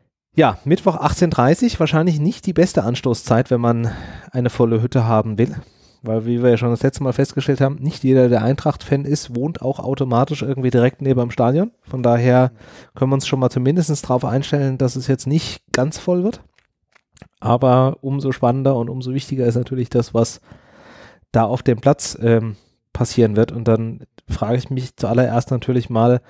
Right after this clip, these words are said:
wie viel Spielzeit bekommt ein Marco Fabian und bekommt er vielleicht eine etwas stärkere Rolle, um da mal ein bisschen mehr Kreativität in dieses Spiel irgendwie reinzubringen? Was meint ihr denn?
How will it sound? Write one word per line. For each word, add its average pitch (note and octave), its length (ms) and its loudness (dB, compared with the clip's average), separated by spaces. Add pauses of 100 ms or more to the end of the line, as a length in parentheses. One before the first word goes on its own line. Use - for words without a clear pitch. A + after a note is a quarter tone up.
(300)
wie B2+ 100 0
viel C3+ 140 -2
Spielzeit C#3+ 500 2
bekommt C#3+ 360 -2
ein A#2+ 140 0
Marco A#2 280 -2
Fabian B2+ 460 2
und B2 120 -6
bekommt - 280 -4
er C3+ 80 -2
vielleicht A#2+ 320 0
eine B2+ 80 -4
etwas A#2 260 -2
stärkere A2+ 440 2
Rolle, A2+ 260 0
um A#2+ 220 -8
da A#2+ 440 2
mal A#2+ 260 0
ein A#2+ 120 -4
bisschen A#2 260 -2
mehr A2+ 180 2
Kreativität A#2 680 2
in F#2+ 100 -6
dieses G2 200 -2
Spiel F#2+ 240 -6
irgendwie F#2+ 260 -8
reinzubringen? F#2+ 520 -4
Was G2 120 -4
meint G#2 180 -4
ihr G2 120 -2
denn? F2 140 -2